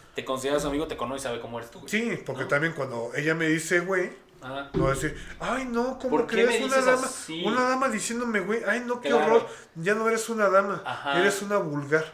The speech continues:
Speaker 1: Así es,
Speaker 2: Güey.
Speaker 1: sí.
Speaker 2: O sea, estamos, estamos en confianza, es una, eh, relación así como, pues, de años de amistad,
Speaker 1: Ajá.
Speaker 2: o sea, nos conocemos, no íntimo, pero, o sea,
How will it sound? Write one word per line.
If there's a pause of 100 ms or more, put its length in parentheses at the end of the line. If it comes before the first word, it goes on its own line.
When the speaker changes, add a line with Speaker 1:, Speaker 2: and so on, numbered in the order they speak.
Speaker 1:
Así
es,
Speaker 2:
Güey.
Speaker 1:
sí. (520)
Speaker 2:
O
sea,
estamos,
estamos
en
confianza,
es
una, (640)
eh,
relación
así
como, (240)
pues,
de
años
de
amistad,
Speaker 1:
Ajá.
Speaker 2:
o
sea,
nos
conocemos, (640)
no
íntimo,
pero,
o
sea,